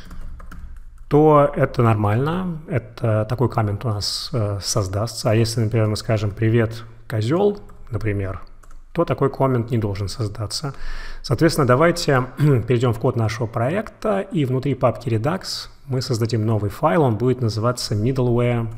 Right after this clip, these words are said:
middleware точка джей эс. И здесь у нас будет функция, мы скажем export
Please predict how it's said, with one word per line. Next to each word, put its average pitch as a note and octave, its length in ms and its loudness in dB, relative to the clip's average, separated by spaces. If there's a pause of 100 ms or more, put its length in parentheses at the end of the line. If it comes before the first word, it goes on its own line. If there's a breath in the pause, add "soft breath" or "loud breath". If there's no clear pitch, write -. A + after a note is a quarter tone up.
(3000 soft breath)
middleware C3 2000 -2 (120)
точка A#2 520 -2 (380)
джей A2 360 2
эс. - 240 -6 (1040 loud breath)
И F3+ 240 4
здесь C3+ 600 2
у D3 60 2
нас B2+ 360 2
будет B2 560 0
функция, B2 840 -2
мы B2 120 0
скажем G#2+ 440 0
export B2 720 -2